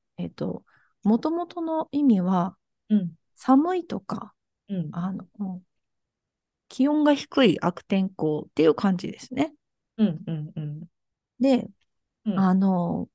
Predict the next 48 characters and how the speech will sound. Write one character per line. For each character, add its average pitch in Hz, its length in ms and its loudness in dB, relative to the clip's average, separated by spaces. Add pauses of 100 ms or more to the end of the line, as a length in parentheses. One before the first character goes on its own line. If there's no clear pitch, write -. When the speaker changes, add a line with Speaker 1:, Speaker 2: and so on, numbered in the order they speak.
(100)
Speaker 1:
こ - 120 -20
れ 247 60 6
で 226 60 4
も 190 140 2
私 190 320 -4
い 185 60 4
ろ 254 120 4
ん 349 60 -2
な 403 100 0
と 403 120 0
こ 381 160 2
ろ 330 80 4
で 214 140 6
見 190 140 2
る 190 100 2
か 190 200 -8
ら、 185 360 0 (340)
Speaker 2:
う 214 80 4
ん。 175 260 -4 (440)
Speaker 1:
こ 180 100 -4
う - 20 -12
気 262 240 -4
温 403 140 0
が 403 120 2
高 - 300 -2
い 392 40 4
時 339 220 0
も、 180 220 4 (500)
な 190 100 2
ん 170 40 -2
て - 80 -6
い - 20 -6
う、 - 20 -10
気 - 180 -2
温 381 140 2
が 339 120 4
高 339 360 2
い 359 80 2
か 277 140 0
ら 262 100 2
こ 262 120 0
そ 254 120 2
の 208 160 2
悪 - 140 -8
天 - 220 -2
候 - 180 -8
と - 120 -12
か、 - 340 -2